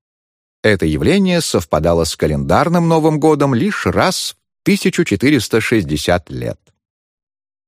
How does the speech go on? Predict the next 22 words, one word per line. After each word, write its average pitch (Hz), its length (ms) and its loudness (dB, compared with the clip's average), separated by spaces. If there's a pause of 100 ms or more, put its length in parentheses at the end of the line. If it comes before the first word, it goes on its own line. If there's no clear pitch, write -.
Каждое 127 520 2
время 110 300 2
года 151 580 2 (240)
приносило 151 640 2
свои 127 560 0
беды 120 500 2
и 104 160 -4
хлопоты. 65 720 -4 (580)
В 73 100 -6
жаркие 104 460 0
летние 101 400 2
месяцы 104 520 0
вода 92 360 2
в 90 120 -2
Ниле 92 420 2
убывала, 92 720 -2 (380)
и 226 140 4
в - 40 -2
Египте 185 520 0
наступала 139 520 0
пора 101 440 0
эпидемий. 90 720 -6